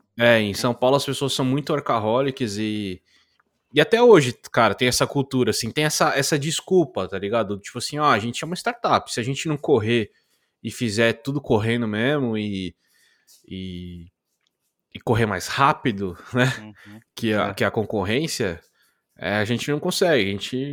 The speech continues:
Speaker 1: a gente morre na praia, entendeu? Então, é meio que, é meio que como funciona o, o ambiente, né? O ambiente de, de startup, assim, dessa, de empresas. Então,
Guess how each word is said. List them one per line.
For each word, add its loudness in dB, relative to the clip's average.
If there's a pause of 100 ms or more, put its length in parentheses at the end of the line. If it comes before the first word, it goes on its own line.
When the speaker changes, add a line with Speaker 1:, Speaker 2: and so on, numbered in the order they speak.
(160)
Speaker 1:
a -6
gente -6
morre 0
na -2
praia, 2
entendeu? -2
Então, -2 (760)
é 0
meio 6
que, 2 (880)
é 0
meio 4
que -2
como 2
funciona 4 (1300)
o, -2
o 4
ambiente, 4
né? -6 (100)
O -8
ambiente -4
de, -4
de -8
startup, -2
assim, -8
dessa, -6
de -10
empresas. -2
Então, -4